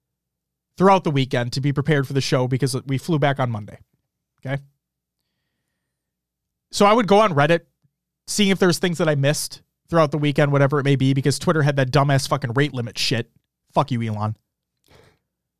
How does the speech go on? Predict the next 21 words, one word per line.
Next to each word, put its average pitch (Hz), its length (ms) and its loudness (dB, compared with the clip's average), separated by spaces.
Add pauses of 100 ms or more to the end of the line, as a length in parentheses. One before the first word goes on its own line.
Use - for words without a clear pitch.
(1300)
And 190 80 2
I - 20 4
wanted 247 160 4
to 254 60 -2
make 233 100 4
sure 214 120 2
I 196 40 2
wasn't 185 280 -4
missing 151 300 -2
anything. 104 320 -8 (2000)
And 202 100 2
I 220 120 4
see 254 560 -2 (1000)
these 170 280 2
countless 240 680 -2
comments 156 680 -2 (1900)
about, 156 420 4 (1300)
"Oh, 185 260 4
I 202 120 2
fucking 175 500 -2
hate, 160 400 0